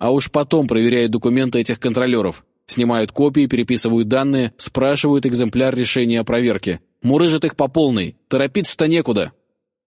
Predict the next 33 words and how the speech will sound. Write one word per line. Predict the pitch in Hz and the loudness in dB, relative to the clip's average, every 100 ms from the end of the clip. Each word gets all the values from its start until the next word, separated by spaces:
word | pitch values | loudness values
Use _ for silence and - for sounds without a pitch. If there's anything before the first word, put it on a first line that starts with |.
| - | -8
"Да | - 127 | -4 -2
знаю, | 143 175 160 123 131 | 0 0 0 0 0
знаю, | 135 151 135 117 | 0 0 0 0
только | 143 - | -2 -2
поможет | 185 185 190 147 139 | -2 2 2 0 0
ли?" | 113 87 _ _ _ - | -2 -2 _ _ _ -2
"Все-таки | 104 - - | 0 0 0
пора | 104 104 92 | 2 2 2
старику | 101 95 101 | 0 2 2
на | 95 | 2
пенсию", | - 90 - 76 - - | 2 2 0 -2 -4 0
подумал | 107 104 92 | 2 2 2
Стас. | 87 101 85 - _ | 0 0 -2 -4 _
"Нервишки | - 110 131 131 - | 0 4 4 2 2
уже | 117 113 | 4 4
не | 107 | 2
те, | 98 123 117 - _ | 4 2 0 -6 _
да | 107 117 | 0 4
и | 107 | 4
менталитет | 101 95 98 98 131 | 2 2 2 2 2
совковый | 123 - 120 107 | 2 2 2 4
не | 104 101 | 4 4
изменить. | 101 101 95 - - | 4 4 2 0 -6
Сомнут | - 143 160 185 170 | 0 4 6 6 4
его | 143 123 | 4 4
при | 104 110 | 4 4
первом | 147 147 131 | 4 4 4
же | 117 | 2
серьезном | - 113 120 113 117 | 4 4 4 4 4
наезде. | 117 110 101 85 85 78 _ _ _ - | 4 4 4 4 0 -2 _ _ _ -4
Дикий | 101 104 143 139 127 | 0 4 4 4 4
российский | 120 110 123 - 113 | 6 4 2 2 2
капитализм. | 117 113 127 120 110 92 | 2 2 2 4 4 2